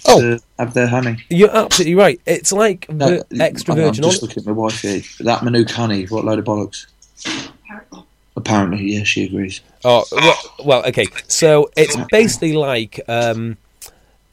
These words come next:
Speaker 1: uh, extra virgin olive oil. When I can't remember the, the exact, uh, quantities, but say ten million quantities are sold, and only five million,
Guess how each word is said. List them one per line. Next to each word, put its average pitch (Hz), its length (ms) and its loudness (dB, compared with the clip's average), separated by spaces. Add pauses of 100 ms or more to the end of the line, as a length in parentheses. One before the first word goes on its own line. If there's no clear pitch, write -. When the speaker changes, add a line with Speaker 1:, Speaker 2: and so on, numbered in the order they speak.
Speaker 1:
uh, 117 220 0
extra 131 260 -2
virgin 127 280 2
olive 123 240 0
oil. 131 240 2
When 131 340 -4
I 127 100 -2
can't 185 240 4
remember 156 200 4
the, 139 160 0 (100)
the 143 260 -2
exact, 135 800 -2 (100)
uh, - 140 -14
quantities, 113 680 -2
but - 380 -2 (300)
say 160 300 2
ten 175 260 2
million 165 220 4
quantities 143 480 -2
are 127 40 -4
sold, 123 320 2
and 123 80 2
only 123 140 0
five 123 320 0
million, 127 260 -2